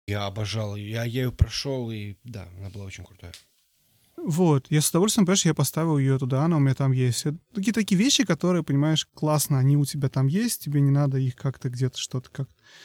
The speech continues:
Speaker 2: думать, как запустить в эмуляторе на, ну, там, на, на компьютере, что-то такое. Они все у тебя в этой коробке с этим геймпадом, все работает. И еще один момент. Я очень много играл в игру, никогда не догадаешься, какую.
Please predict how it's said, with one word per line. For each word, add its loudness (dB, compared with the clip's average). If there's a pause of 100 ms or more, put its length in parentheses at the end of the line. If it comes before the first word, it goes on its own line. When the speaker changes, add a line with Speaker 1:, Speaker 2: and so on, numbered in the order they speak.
(320)
Speaker 2:
думать, 6
как -4
запустить -4
в 2
эмуляторе 2
на, 2
ну, 2
там, -4
на, -4
на -2
компьютере, 0
что-то -2
такое. -2 (340)
Они 2
все 2
у 4
тебя -2
в 0
этой 0
коробке -2
с -6
этим -2
геймпадом, -2
все -6
работает. -4 (340)
И 0
еще 2
один 0
момент. 2 (540)
Я 4
очень 0
много 2
играл 0
в -2
игру, 0 (340)
никогда 2
не 2
догадаешься, -4
какую. -2